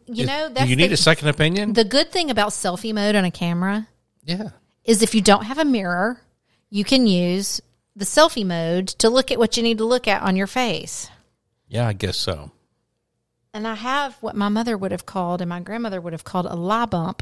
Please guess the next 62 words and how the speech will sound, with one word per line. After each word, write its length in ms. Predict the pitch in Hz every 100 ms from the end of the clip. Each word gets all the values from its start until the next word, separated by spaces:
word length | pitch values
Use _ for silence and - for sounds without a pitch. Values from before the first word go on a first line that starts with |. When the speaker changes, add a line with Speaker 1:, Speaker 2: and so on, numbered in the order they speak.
| -
Speaker 1:
on 100 | 175
the 100 | 175
end 160 | 202 208
of 100 | 196
my 120 | 180 165
Speaker 2:
A 80 |
lie 420 | 98 92 98 117 131
Speaker 1:
tongue. 60 |
Speaker 2:
bump? 320 | 117 127 - -
Speaker 1:
Yeah, 240 | 220 220 196
it's 160 | -
an 100 | 185 -
ulcer, 420 | 175 - - 170
but 260 | 180 170 - _ _ _ -
a 100 | 196
lie 240 | 190 240
bump 340 | 208 175 175 -
on 120 | 190
the 140 | 180 -
end 160 | 202
of 140 | 208 185
my 100 | 165
tongue. 400 | - 220 190 156 _ _ _ _ _ -
And 120 | 196 190
I, 180 | 185 110
Speaker 2:
You 120 | 101
get 160 | 202
Speaker 1:
I'm 60 | 214
Speaker 2:
it 80 | -
from 200 | 107 95
what, 160 | 85 -
lying? 480 | 101 135 165 165 135 _ -
Speaker 1:
That's 200 | 180 -
what 100 | 190
they 80 | 175
used 240 | 180 -
to 60 | 180
say. 360 | - 208 170
If 140 | 160 180
you 40 |
get 140 | 180
a 60 | 175
lie 180 | 180 185
bump, 320 | 165 160 156
you 60 | 175
got 200 | 165 151
it 100 | -
from 160 | 170
lying. 440 | 180 208 175 156 156 _ _ _ _ -
Um, 460 | 190 175 165 165 - _
that's, 380 | 185 175 - - _
that's 180 | 170 -
an 80 | 180
Speaker 2:
Well, 80 | 120
Speaker 1:
old 120 | 160 143
Speaker 2:
who 60 | _ -
Speaker 1:
Have 180 | 208
you 120 | 220 240
not 160 | 262
ever 180 | 247 247
heard 280 | - 220 254
that? 260 | 320 -